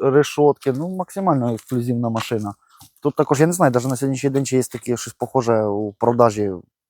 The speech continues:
на авторі, чи ви щось знайдете. Камера заднього огляду. Е, до речі, в нього залишилися всі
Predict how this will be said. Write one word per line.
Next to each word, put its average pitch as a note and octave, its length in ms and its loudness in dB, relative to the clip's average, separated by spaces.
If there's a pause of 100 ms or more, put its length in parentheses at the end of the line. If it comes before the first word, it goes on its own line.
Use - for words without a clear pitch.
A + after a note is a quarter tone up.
(140)
на B2 120 -2
авторі, A#2 480 2
чи G#2 120 -6
ви A2 80 -2
щось D#2+ 160 -12
знайдете. A2+ 420 -4 (440)
Камера D3 340 4
заднього C#3 600 0
огляду. D3 400 2 (640)
Е, A2 300 -4
до B2 180 4
речі, C3 220 4
в B2 40 -4
нього C#3+ 200 2
залишилися B2+ 680 0
всі C#3+ 540 -4